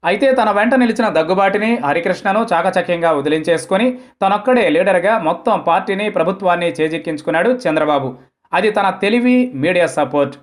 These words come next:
పైగా ప్రజలు కూడా ఎన్టీఆర్ను లైట్ తీసుకుని చంద్రబాబుకే జై అన్నారు. ఆ లెక్కన ఎన్టీఆర్ వ్యక్తిగత జీవితంలో ఎన్ని అవలక్షణాలు, ఎన్ని వేషాలు లేవు. చివరకు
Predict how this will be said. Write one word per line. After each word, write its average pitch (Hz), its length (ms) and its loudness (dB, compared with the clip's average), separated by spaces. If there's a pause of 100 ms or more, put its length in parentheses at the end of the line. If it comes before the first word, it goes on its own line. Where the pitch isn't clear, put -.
(320)
పైగా 147 280 0
ప్రజలు 175 320 0
కూడా 175 220 0
ఎన్టీఆర్ను 160 440 0
లైట్ 165 280 0
తీసుకుని 175 480 -4 (340)
చంద్రబాబుకే 180 520 0
జై 139 240 0
అన్నారు. 156 360 -2 (380)
ఆ 135 100 2
లెక్కన 185 280 0
ఎన్టీఆర్ 208 600 0
వ్యక్తిగత 180 420 -2
జీవితంలో 165 520 -2
ఎన్ని 208 300 -2
అవలక్షణాలు, 165 720 0 (280)
ఎన్ని 185 320 -2
వేషాలు 190 400 0
లేవు. 196 360 -6 (340)
చివరకు 165 520 0